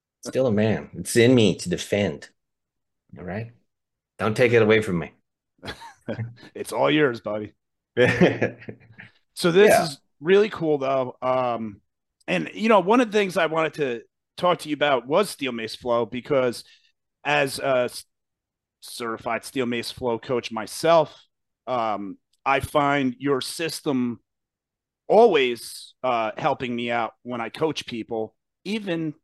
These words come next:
Speaker 2: when I'm not doing Steel Mace Flow stuff with them,
Speaker 1: I
Speaker 2: even when I'm
Speaker 1: appreciate
Speaker 2: just
Speaker 1: that,
Speaker 2: doing
Speaker 1: man.
Speaker 2: other stuff. Um, you know, s-, the standards that you followed to put out Steel Mace Flow are, you know, it's a very tight program.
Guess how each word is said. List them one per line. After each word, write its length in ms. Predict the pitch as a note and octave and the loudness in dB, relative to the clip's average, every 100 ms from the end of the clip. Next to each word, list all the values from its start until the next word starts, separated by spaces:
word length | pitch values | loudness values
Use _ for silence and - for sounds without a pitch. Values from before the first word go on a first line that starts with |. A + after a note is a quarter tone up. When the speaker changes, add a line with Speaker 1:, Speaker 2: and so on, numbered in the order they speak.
| _ _ | _ _
Speaker 2:
when 160 | - E3+ | -4 0
I'm 100 | E3 | 2
not 240 | E3 D#3 | 2 0
doing 220 | - E3+ D3+ | -2 -4 -6
Steel 240 | - D#3+ | -4 -2
Mace 200 | D3 C3+ | -2 -4
Flow 200 | E3 G#3 | 0 0
stuff 340 | F#3+ - G2 - | 0 -6 -12 -10
with 160 | G2 | -14
them, 200 | F2 - _ _ _ _ _ _ _ _ F#3 | -14 -18 _ _ _ _ _ _ _ _ -2
Speaker 1:
I 40 | |
Speaker 2:
even 240 | F#3+ G#3 | 0 2
when 120 | F#3+ F#3+ | 2 2
I'm 100 | F#3+ | 2
Speaker 1:
appreciate 40 | |
Speaker 2:
just 120 | E3+ | -2
Speaker 1:
that, 60 | - | 0
Speaker 2:
doing 200 | G#3 F#3 | 0 2
Speaker 1:
man. 20 | |
Speaker 2:
other 280 | E3+ C4+ B3 | 0 0 0
stuff. 420 | - - G#2+ - _ _ _ _ _ - | -4 -8 -10 -10 _ _ _ _ _ -2
Um, 580 | D3 C3+ A#2+ A#2 G2 _ _ _ | 0 2 0 -2 -8 _ _ _
you 120 | F3+ | 0
know, 220 | F3+ C#3 - _ _ _ _ _ _ _ _ _ | 2 2 -2 _ _ _ _ _ _ _ _ _
s-, 200 | - - - | -14 -12 -8
the 80 | E3 | -6
standards 1300 | - - - F#3+ A3 A3 D3 A2+ G#2 G2+ - - - | -6 -8 0 2 2 0 -4 -10 -10 -12 -14 -14 -6
that 260 | C3+ C#3 B2+ B2+ | 0 2 0 -8
you 320 | C3+ D#3 G3+ - - _ _ _ | -10 -8 -6 -8 -12 _ _ _
followed 680 | E3 D#3 D#3 A2+ G#2 G2 - _ _ _ - | 4 6 6 2 -4 -8 -14 _ _ _ -10
to 100 | C3 | -10
put 260 | - D3+ | -2 2
out 160 | C#3+ C3+ | 2 0
Steel 240 | - D3 | -2 -4
Mace 240 | C3+ A#2+ - | -2 -4 -6
Flow 440 | - G#3+ B2 F#2 _ _ _ _ _ _ _ - | 0 2 2 -2 _ _ _ _ _ _ _ 0
are, 340 | D3 C3+ B2+ | 2 2 -2
you 100 | - | -2
know, 120 | F3 C#3 | 0 0
it's 180 | C#3 D3+ | -2 -4
a 40 | |
very 220 | C3 G3+ | -2 -2
tight 400 | - - E3+ D3 | -4 -6 -6 -6
program. 560 | - D#3+ C#3 A2+ F#2 | 0 2 2 -2 -12